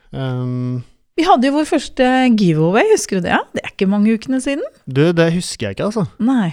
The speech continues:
Speaker 2: for det er fordi at jeg kuppa det. Jeg spurte ikke deg om lov engang.
Speaker 1: Nei, det, hva var det
Speaker 2: Men vi
Speaker 1: vi
Speaker 2: fikk jo en sånn der, eh, en sånn, eh, kniv, sånn race slide
Speaker 1: Ja,
Speaker 2: eller
Speaker 1: stemmer,
Speaker 2: sånn,
Speaker 1: ja, ja, ja.
Speaker 2: eh, og
Speaker 1: Tok
Speaker 2: da hadde
Speaker 1: full
Speaker 2: vi jo
Speaker 1: takeover på Insta
Speaker 2: Ja,
Speaker 1: uten mitt
Speaker 2: ja, ja,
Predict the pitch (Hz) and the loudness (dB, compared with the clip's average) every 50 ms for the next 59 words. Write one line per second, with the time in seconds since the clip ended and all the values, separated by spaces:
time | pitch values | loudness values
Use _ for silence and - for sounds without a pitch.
0 | - - 226 220 226 233 233 - 262 240 240 220 226 220 - - 233 - _ _ | -4 -2 0 0 0 0 0 -2 -2 0 0 -2 -2 -4 -6 -6 -6 -6 _ _
1 | - - 120 - 214 220 - 233 208 - - - 214 196 - 180 196 185 180 170 | -6 -4 -2 -2 -4 -2 -2 -4 -4 -4 -2 -4 -4 -2 -2 -4 -4 -4 -2 -4
2 | 175 175 160 156 156 156 175 208 233 269 302 311 269 185 - _ _ _ _ - | -4 -4 -6 -6 -6 -4 -2 0 0 0 0 -2 -2 -6 -8 _ _ _ _ -6
3 | 135 151 165 165 156 156 156 156 151 _ _ _ _ _ _ _ _ _ 135 131 | -2 0 0 0 2 2 0 0 -2 _ _ _ _ _ _ _ _ _ -8 -2
4 | 135 143 143 135 131 131 127 131 131 131 131 127 - 113 113 123 - 127 127 - | -2 0 0 2 0 0 0 0 0 0 0 2 4 4 4 4 4 4 4 2
5 | 226 - - - - 247 262 269 269 269 262 254 240 233 196 180 185 196 208 208 | 0 0 -2 0 2 2 2 2 2 2 2 2 2 0 0 0 0 0 0 2
6 | 214 214 214 208 208 208 202 208 208 202 202 - _ _ _ - - 214 214 214 | 2 0 0 0 0 -2 -2 -2 -4 -4 -4 -6 _ _ _ -10 -4 -2 -2 0
7 | 208 208 202 196 202 - - - - - - - - - 233 220 233 254 277 285 | 0 -2 -2 -2 -4 -6 -6 -8 -10 -12 -12 -12 -2 2 2 4 4 2 0 -2
8 | 226 185 190 220 208 208 202 208 208 196 185 180 180 170 175 180 - - - - | -2 -2 -4 -2 -2 -2 -2 -2 -2 -4 -2 -2 0 0 0 -2 -4 -4 -8 -2
9 | - 202 185 185 147 165 185 202 196 196 202 196 165 147 147 160 160 156 165 190 | -2 0 2 4 6 6 6 6 4 4 4 4 4 4 4 6 6 6 6 6
10 | - 185 180 165 165 160 156 - 208 208 202 202 196 - - _ - 247 247 269 | 6 6 6 6 4 4 2 2 0 -2 -2 -4 -6 -10 -16 _ 0 2 4 4
11 | 269 311 269 196 - 160 170 - 220 190 147 - 110 104 139 143 151 151 - 156 | 4 4 4 4 4 4 4 4 4 4 2 2 0 0 2 2 2 2 2 2
12 | 151 151 135 120 113 113 - 160 170 220 262 320 427 494 466 440 403 277 247 233 | 2 2 2 0 -2 -2 0 2 4 6 6 4 4 4 4 4 4 4 4 4
13 | 220 202 | 4 4